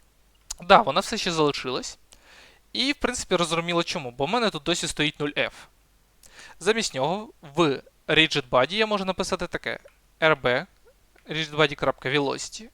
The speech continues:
крапка Y. Тобто замість нуля ми просто кажемо, що по іксу рухай нас з ось такою швидкістю, тобто обраховуй швидкістю в залежності від напрямку, задавай нам швидкість в тому чи іншому напрямку.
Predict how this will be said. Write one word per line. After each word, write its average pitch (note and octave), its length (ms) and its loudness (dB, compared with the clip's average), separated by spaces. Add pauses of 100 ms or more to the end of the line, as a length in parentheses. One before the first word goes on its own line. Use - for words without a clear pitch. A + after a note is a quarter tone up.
(280)
крапка D#3+ 360 -2
Y. B2+ 420 -10 (1800)
Тобто F3 200 -6
замість C4+ 340 -2
нуля B2+ 240 2
ми G#3+ 140 -6
просто C#4 380 -2
кажемо, F3+ 500 6
що C3 420 -4 (1400)
по F#3 100 6
іксу F#3 320 2
рухай C#3 300 -4
нас A#2+ 320 -8 (320)
з D3+ 220 -12
ось F3+ 140 -2
такою E3 260 0
швидкістю, - 680 -8
тобто - 300 -2
обраховуй D3 460 4
швидкістю - 580 -10
в A#2+ 40 -10
залежності C3 580 2
від C3 120 -6
напрямку, A#2+ 720 -2
задавай C3+ 400 4
нам A#2+ 120 -4
швидкість - 420 -10
в - 60 -14
тому B2+ 200 -2
чи D3 160 -2
іншому C3+ 280 -4
напрямку. C3 560 -4